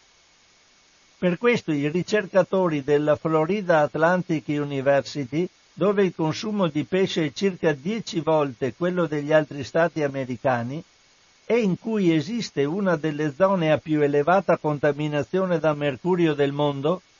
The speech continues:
la laguna del fiume Indian, estesa per duecentocinquanta chilometri e che attraversa il quaranta per cento delle coste orientali dello stato,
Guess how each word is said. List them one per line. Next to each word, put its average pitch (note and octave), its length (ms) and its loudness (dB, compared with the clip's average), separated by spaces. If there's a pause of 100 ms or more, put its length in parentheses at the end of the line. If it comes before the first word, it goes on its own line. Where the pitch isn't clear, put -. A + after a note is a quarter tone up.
(140)
la D3+ 180 4
laguna D#3+ 580 2
del C#3+ 200 -2
fiume F#3+ 440 -2
Indian, D3+ 600 0 (100)
estesa E3 600 0
per C#3+ 180 -2
duecentocinquanta D#3+ 1200 -2
chilometri C#3+ 760 0 (340)
e C#3 180 -4
che E3+ 100 2
attraversa E3 600 2
il D#3+ 120 -2
quaranta D#3+ 520 2
per C#3+ 260 -2
cento F3+ 380 -2
delle C#3 320 -2
coste E3 320 0
orientali C#3+ 640 0
dello B2+ 260 -2
stato, B2+ 540 0